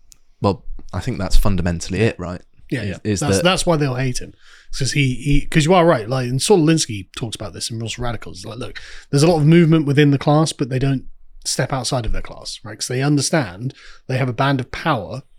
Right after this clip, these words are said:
Speaker 2: and allowing that to crumble means that the whole thing is lost, you know?" So they, there is intra-class conflict, but there's always a boundary that they won't cross, and Donald Trump crossed that boundary.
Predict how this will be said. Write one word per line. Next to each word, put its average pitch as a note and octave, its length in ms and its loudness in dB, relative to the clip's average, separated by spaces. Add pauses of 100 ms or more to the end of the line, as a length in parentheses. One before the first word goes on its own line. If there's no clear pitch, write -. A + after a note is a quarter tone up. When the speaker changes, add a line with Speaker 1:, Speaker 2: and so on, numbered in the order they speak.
(160)
Speaker 2:
and B2 340 -4 (640)
allowing D3+ 720 2 (1120)
that D3 360 -4
to D3+ 100 -2
crumble D#3+ 720 0
means C3 280 0
that C3+ 60 -6
the B2+ 120 -6
whole C#3+ 200 4
thing C3 260 0
is G#2+ 100 -8
lost, - 460 -12 (420)
you G#2 80 -10
know?" G2+ 140 -10 (180)
So A2+ 420 -4 (100)
they, C3 500 2 (200)
there D3+ 180 6
is D3 260 2
intra-class D3+ 800 2
conflict, - 640 -4 (340)
but C3+ 120 0
there's C3 160 2
always D3+ 220 6
a C#3 40 2
boundary C#3 580 2 (380)
that B2 100 -8
they A#2+ 80 -8
won't B2+ 220 -6
cross, - 320 -6
and A#2+ 160 -6
Donald D3 260 4
Trump B2+ 280 6
crossed - 320 -4
that - 160 -16
boundary. - 440 -18